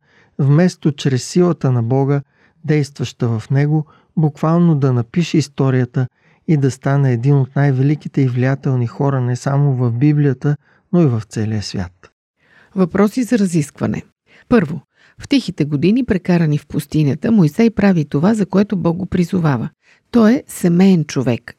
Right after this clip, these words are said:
Speaker 2: грижи се за овце и пише две библейски книги под Божие вдъхновение,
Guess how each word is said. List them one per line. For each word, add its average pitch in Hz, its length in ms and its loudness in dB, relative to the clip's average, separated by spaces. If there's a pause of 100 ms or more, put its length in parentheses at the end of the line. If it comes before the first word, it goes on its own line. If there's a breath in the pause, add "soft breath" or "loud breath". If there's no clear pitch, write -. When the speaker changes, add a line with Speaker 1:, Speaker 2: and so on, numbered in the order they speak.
Speaker 2:
грижи 170 340 0
се 135 200 -6
за 151 120 -6
овце 285 400 -4 (120)
и 247 80 0
пише - 300 -2
две 165 220 0
библейски 156 600 0
книги 180 360 0
под 156 240 -6
Божие 156 300 0
вдъхновение, 165 760 -2